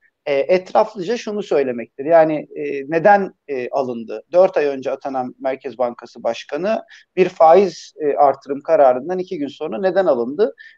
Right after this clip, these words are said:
E, bu faiz artırımı bilginiz dahilinde olmadığı için mi? Ki neden bilginiz dahilinde olması gerekiyor? Bu da başka bir soru. Yani bir sürü sorular böyle türetebiliriz.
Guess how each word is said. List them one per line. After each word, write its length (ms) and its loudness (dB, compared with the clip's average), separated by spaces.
E, 180 2
bu 60 0
faiz 360 4
artırımı 580 2
bilginiz 440 -6
dahilinde 440 2
olmadığı 400 0
için 300 -10
mi? 180 -8
Ki 200 -14
neden 320 2
bilginiz 360 -6
dahilinde 440 -2
olması 380 -4
gerekiyor? 460 -6
Bu 80 -16
da 100 -10
başka 320 -6
bir 60 -20
soru. 340 -10
Yani 180 4
bir 60 2
sürü 200 0
sorular 460 4
böyle 220 2
türetebiliriz. 720 -6